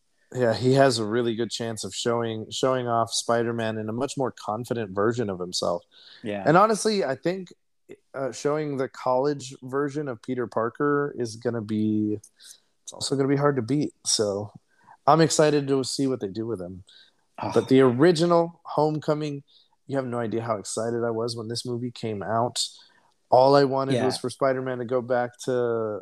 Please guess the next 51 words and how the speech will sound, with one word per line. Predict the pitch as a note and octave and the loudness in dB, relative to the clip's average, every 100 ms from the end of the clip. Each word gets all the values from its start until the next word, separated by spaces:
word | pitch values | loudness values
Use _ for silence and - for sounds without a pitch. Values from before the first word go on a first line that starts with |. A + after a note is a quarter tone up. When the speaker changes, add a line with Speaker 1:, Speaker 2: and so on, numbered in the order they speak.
| - | -10
Speaker 1:
Marvel, | B2 A#2 B2 B2+ C#3 C#3 | -8 -2 -2 -2 -6 -6
and | A#2+ A#2 | -8 -8
this | A#2 | -6
is | B2+ A2+ | -6 -6
the | A2+ | -8
closest | - C#3 C3+ C3 - | -2 0 0 -2 -2
we | C3+ | 0
are | A#2+ | 2
ever | B2+ C#3 C3 | 0 -2 -2
gonna | A#2 G2+ | -4 -6
get. | G#2 G#2 - _ - - - - | -4 -4 -6 _ -20 -20 -20 2
Speaker 2:
Dude, | C#3 B2 | 4 4
and | C3+ C3+ C3 | 2 2 2
th-, | C3+ - | 0 2
I | C3 | 4
think | C#3+ D#3 | 4 4
I'm | C#3+ C3+ | 4 4
basing | D3 C#3 C#3 | 4 4 0
all | B2 B2 | 0 2
these | A#2+ A2 | 0 0
movies | A#2 A2+ | -6 -2
off | A2+ A2+ A#2+ | -2 -2 -6
of, | A2 | -4
like, | G#2+ - _ _ _ _ _ _ | -6 -6 _ _ _ _ _ _
how | - B2+ | -2 0
much | C3 B2+ | 0 -2
did | B2+ | -2
I | A2+ | -2
like | G#2+ A2 G#2+ | 0 -2 -2
this | A#2+ - | -4 -4
movie | A#2 A#2 | -2 -2
when | G#2+ G#2 | -2 -6
I | G2+ | -10
first | - G#2+ G2+ - | -8 -8 -6 -6
saw | G2+ G2 | -6 -6
it? | G2+ - _ _ _ | -8 -12 _ _ _
You | A#2 | -2
know | A#2 | 0
what | A#2 | 0
I | |
mean? | A#2 A#2 A2+ _ | 0 -4 -8 _
So | - A2 G2+ | -8 -4 -2
I'm | G#2 | -2
basing | G#2 G2+ G#2+ G2+ F#2+ _ _ _ _ _ - | -4 -4 -4 -6 -10 _ _ _ _ _ -6
that | G2 | -4
off | F#2+ F#2 | -4 -6
of | F#2+ | -8
my | F2+ F2+ | -10 -8
rankings. | F#2+ G2 E2+ F#2+ | -10 -12 -14 -12
Okay, | - A2+ | -8 -6
guys? | A#2 A2+ A2+ - | -4 -2 -2 -4